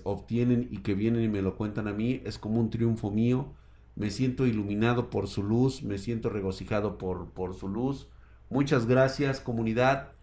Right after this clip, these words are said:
Para todos ustedes, este, de parte de la familia Spartan Geek, les agradecen el haber estado, eh, un año más,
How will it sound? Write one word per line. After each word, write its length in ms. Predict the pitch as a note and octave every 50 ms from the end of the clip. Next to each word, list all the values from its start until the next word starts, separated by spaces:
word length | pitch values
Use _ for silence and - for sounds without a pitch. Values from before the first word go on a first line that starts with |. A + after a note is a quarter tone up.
| - - - - - -
Para 240 | A2+ G#2+ G2 -
todos 280 | - C3 C3+ C3+ C3+ -
ustedes, 800 | A#2+ - - - C3+ C3+ C3 C3+ C#3+ C#3+ C#3 C#3+ - - - - -
este, 340 | G#2+ G#2 G2 F#2+ - - G#2
de 120 | G2 G#2
parte 360 | G2 - B2 B2 B2 - B2+ A2+
de 80 | G#2+
la 140 | G2+ G2+ G2
familia 400 | G2 - G#2+ G#2+ A2+ A#2 B2 B2 A#2
Spartan 480 | - - - A#2+ A#2 - - A#2 A2+
Geek, 300 | A2 B2 B2+ C3+ - - - - - - - - - - -
les 220 | - G#2 G#2 G2+ -
agradecen 840 | G#2+ G#2 G#2 A2 A2 A#2 B2+ C3 B2+ - C#3 C3+ C3 C3 C#3 - -
el 140 | A#2 G2 G2+
haber 240 | G2+ G2+ A2+ A#2+ A#2+
estado, 880 | A#2 - - A#2+ A#2 A#2+ A#2 A#2+ A#2+ A#2+ A#2 A#2 A2+ A2 G#2 F#2+ G2 - - - - - - - -
eh, 680 | - G2 G2+ G2+ F#2+ F#2+ F#2+ F#2 F#2 F#2 F#2 F#2+ F#2+ -
un 160 | B2+ C3+ B2+
año 200 | B2+ A#2+ A#2 A2+
más, 460 | A2 A#2 B2 C3 C3 - - - -